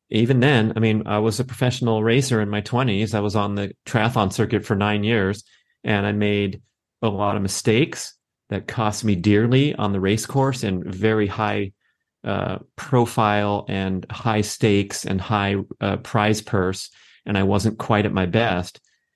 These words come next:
And so this saying that went around, I think Paul Huddle made it up, an old-time triathlete, "It's better to be ten percent undertrained than two percent overtrained." And it's totally true, because when it's time to ask a lot of your body,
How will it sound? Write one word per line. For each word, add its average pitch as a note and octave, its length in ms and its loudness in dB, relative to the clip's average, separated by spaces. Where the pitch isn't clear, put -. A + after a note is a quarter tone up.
And F#2+ 160 -2
so F#2+ 580 2
this G2 220 0
saying G#2+ 320 2
that F#2 160 -2
went G2+ 160 0
around, F#2+ 240 0
I - 20 -2
think G2+ 240 -4
Paul G2 220 2
Huddle G2 260 0
made F#2 220 -2
it F#2 100 -2
up, F#2 220 -2
an - 60 -4
old-time F#2 380 -2
triathlete, F2+ 600 -2
"It's G2+ 120 -4
better G#2+ 240 4
to G2 80 2
be F#2+ 140 0
ten G#2+ 360 2
percent G2+ 600 -2
undertrained G2 800 0
than F#2+ 160 0
two G#2+ 220 2
percent F#2+ 420 0
overtrained." F#2 640 -2
And F#2 500 0
it's G#2 180 -2
totally A2+ 340 2
true, G2+ 260 0
because F#2 320 -2
when A2 180 2
it's G2+ 140 -4
time A#2 480 0
to G2 440 0
ask G#2 360 0
a G#2+ 60 2
lot G2 320 0
of F#2 120 -6
your F#2+ 100 2
body, F#2 520 0